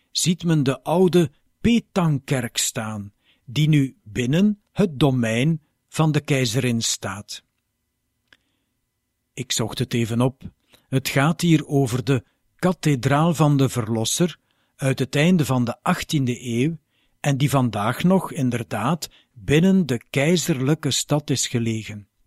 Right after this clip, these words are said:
Het wordt vandaag bediend door de patriotische kerk. En ik lees verder.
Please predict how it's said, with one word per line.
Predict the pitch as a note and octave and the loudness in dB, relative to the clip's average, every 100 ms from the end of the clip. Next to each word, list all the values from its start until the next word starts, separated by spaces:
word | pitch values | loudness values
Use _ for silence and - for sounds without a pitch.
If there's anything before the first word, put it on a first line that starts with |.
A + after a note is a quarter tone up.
| _ - _ _ _ _ | _ -20 _ _ _ _
Het | A2+ - | -14 -4
wordt | B2 - | -4 -2
vandaag | D3+ A#2+ G#2+ C3 A#2 | 0 0 0 -2 -2
bediend | B2 A2+ A#2+ C#3 | -6 -4 -2 -2
door | C#3 C3+ B2+ | 0 0 0
de | C#3 - _ _ | -2 -2 _ _
patriotische | - F3+ - C3 C3+ C3+ B2+ - B2+ G#2+ _ _ _ _ | -4 -4 -2 0 0 0 -4 -2 -4 -6 _ _ _ _
kerk. | B2 A2+ G2+ - - _ _ _ _ _ _ _ _ _ _ _ _ _ _ _ _ _ _ - | -6 -6 -10 -16 -18 _ _ _ _ _ _ _ _ _ _ _ _ _ _ _ _ _ _ -6
En | C#3+ | -4
ik | C3 B2+ | -2 -4
lees | A#2 - | -4 -4
verder. | A#2 G#2+ G#2 G#2+ - | -6 -8 -10 -12 -12